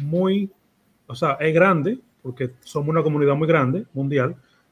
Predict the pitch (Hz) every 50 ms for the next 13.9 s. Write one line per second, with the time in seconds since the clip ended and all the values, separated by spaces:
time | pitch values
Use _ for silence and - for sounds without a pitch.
0 | _ _ 147 147 156 151 165 170 170 175 175 - 175 160 165 156 123 - 139 123
1 | 113 107 104 104 104 _ _ _ _ _ _ _ - 127 120 147 151 135 - 165
2 | 147 143 - - _ _ 143 143 147 147 147 151 147 151 - - - 156 151 147
3 | 127 - - - 143 127 - - - 196 208 202 - - 143 135 131 131 127 -
4 | _ _ _ _ _ _ 147 147 139 147 156 160 165 165 165 165 165 160 160 160
5 | 160 160 139 127 131 123 123 139 127 117 104 101 95 - _ - - - _ _
6 | _ _ - - - - _ - - - _ - 147 147 131 170 160 160 160 165
7 | 147 160 160 156 156 151 147 139 147 147 151 151 147 147 135 - - - 139 139
8 | 135 131 139 170 - - _ _ - 123 127 127 127 123 127 131 120 123 - 131
9 | 127 127 123 123 - 160 147 139 123 117 110 107 110 127 127 131 127 127 127 135
10 | 131 123 135 151 160 147 131 123 - 120 - - 120 104 101 - _ _ _ _
11 | _ _ _ - 139 147 165 160 165 175 175 170 170 160 147 151 139 127 139 139
12 | 143 143 143 143 - - _ _ _ _ _ _ _ _ _ _ _ - 139 131
13 | 135 131 127 139 151 156 147 135 127 123 113 110 - - - - -